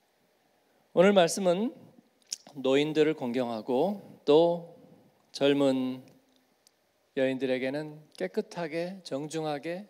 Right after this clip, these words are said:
자매처럼 대하라. 아,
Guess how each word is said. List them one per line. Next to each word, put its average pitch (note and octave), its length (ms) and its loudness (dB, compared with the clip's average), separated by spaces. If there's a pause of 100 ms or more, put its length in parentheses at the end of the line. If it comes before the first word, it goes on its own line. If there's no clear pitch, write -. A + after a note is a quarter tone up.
자매처럼 C#3 840 -10
대하라. A#2 440 -10 (1000)
아, A2+ 920 -6